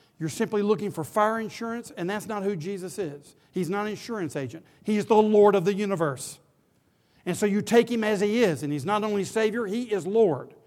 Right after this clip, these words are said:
And Simon didn't get it, but he had a certain form of acquiescence, which many today will claim they have and call that belief.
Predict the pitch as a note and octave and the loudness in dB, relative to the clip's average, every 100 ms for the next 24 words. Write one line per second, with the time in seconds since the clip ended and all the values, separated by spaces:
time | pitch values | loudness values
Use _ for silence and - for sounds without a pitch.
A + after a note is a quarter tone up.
0 | _ _ _ - D3+ - - G3+ G#3 G3+ | _ _ _ -4 -4 -4 -2 2 2 0
1 | G3+ D#3+ C#3 F#3+ D3 G3 - - D3 E3+ | -2 -2 0 0 -2 -10 -12 -14 -4 0
2 | F3 C3+ C#3+ - _ _ _ _ _ _ | 0 -2 -10 -20 _ _ _ _ _ _
3 | _ _ C#3 C3+ C#3 C#3 C3 - F3 F3+ | _ _ -6 -4 -4 -6 -8 -8 -8 -8
4 | E3 - D#3+ D3+ C#3+ A#2+ D3+ C#3+ E3 D3+ | -12 -8 -6 -6 -8 -8 -10 -10 -6 -4
5 | C#3+ C3 - B2 _ - - _ _ _ | -4 -6 -14 -20 _ -20 -20 _ _ _
6 | - C#3 C#3 D#3+ F3+ G3 F#3+ F3 E3+ C3 | -12 -10 -6 -2 0 -2 -6 -8 -6 -6
7 | C3+ A2 _ _ _ _ _ _ _ _ | -12 -20 _ _ _ _ _ _ _ _
8 | _ _ - C#3 C3+ - E3 E3 E3 D#3+ | _ _ -6 -6 -6 -4 -2 0 -2 -4
9 | D3+ D#3 B2 A#2+ A#2+ A2+ D3 C3+ C3 C#3 | -6 -6 -8 -8 -10 -8 -6 -4 -6 -8
10 | C3+ B2+ B2 A2+ - | -8 -6 -8 -10 -20